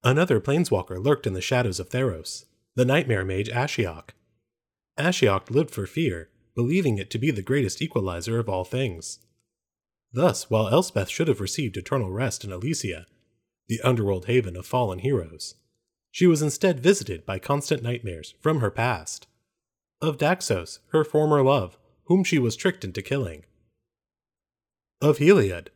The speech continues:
striking her down with the spear she had wielded in his name. And of her childhood torment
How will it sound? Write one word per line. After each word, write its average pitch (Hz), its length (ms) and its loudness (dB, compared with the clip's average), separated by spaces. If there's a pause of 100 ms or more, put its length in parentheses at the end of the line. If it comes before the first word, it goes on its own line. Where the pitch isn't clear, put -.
striking 147 460 0
her 143 160 2
down 117 320 2
with 101 140 -4
the 104 80 -2
spear 135 360 0
she - 180 -4
had 127 200 2
wielded 117 340 0
in 101 100 -4
his 110 200 -2
name. 104 340 -2 (1120)
And 185 220 4
of 131 100 2
her 139 140 4
childhood 143 480 0
torment 143 420 2